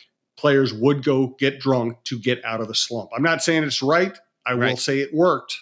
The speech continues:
Speaker 1: It worked for a lot of guys.
Speaker 2: It did. Swing juice, I called it. <laughs>
Speaker 1: Swing
Speaker 2: You know?
Speaker 1: juice.
Speaker 2: <laughs> Oh, so, uh, anyway, g-, and guys would come back, "All right."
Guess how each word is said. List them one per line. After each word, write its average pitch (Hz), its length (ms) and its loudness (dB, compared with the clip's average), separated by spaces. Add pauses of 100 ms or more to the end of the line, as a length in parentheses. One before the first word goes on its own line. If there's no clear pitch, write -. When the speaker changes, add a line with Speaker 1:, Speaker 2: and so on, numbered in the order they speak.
(380)
Speaker 1:
It 123 80 0
worked 165 280 2
for 180 100 2
a 175 40 4
lot 175 160 2
of 175 80 0
guys. 160 500 0 (680)
Speaker 2:
It 139 140 2
did. 180 280 2
Swing 214 300 2
juice, 127 300 0
I 113 80 2
called 98 280 -2
it. 87 100 -12 (160)
<laughs> - 100 -6
Speaker 1:
Swing 151 320 2
Speaker 2:
You 226 60 4
know? 202 100 4
Speaker 1:
juice. - 220 -4
Speaker 2:
<laughs> - 340 -8
Oh, 156 180 2 (360)
so, 156 400 -2
uh, 143 320 2
anyway, 151 280 2
g-, 139 160 -8 (280)
and 143 360 0
guys 147 240 2
would 151 120 -4
come 156 180 0
back, 151 220 0
"All 208 80 4
right." 196 280 2